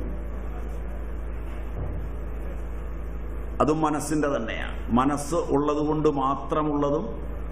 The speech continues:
മനസ്സുകൊണ്ട് നിലനിൽക്കുന്നതും സ്മൃതി, ഓർമ്മ.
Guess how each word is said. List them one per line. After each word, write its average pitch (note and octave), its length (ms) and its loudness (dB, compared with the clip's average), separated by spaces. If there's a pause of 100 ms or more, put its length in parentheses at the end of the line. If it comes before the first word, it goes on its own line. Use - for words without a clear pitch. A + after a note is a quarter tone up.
(360)
മനസ്സുകൊണ്ട് D#3 600 4 (100)
നിലനിൽക്കുന്നതും D3+ 840 2 (760)
സ്മൃതി, F3 640 4 (1200)
ഓർമ്മ. C#3+ 260 4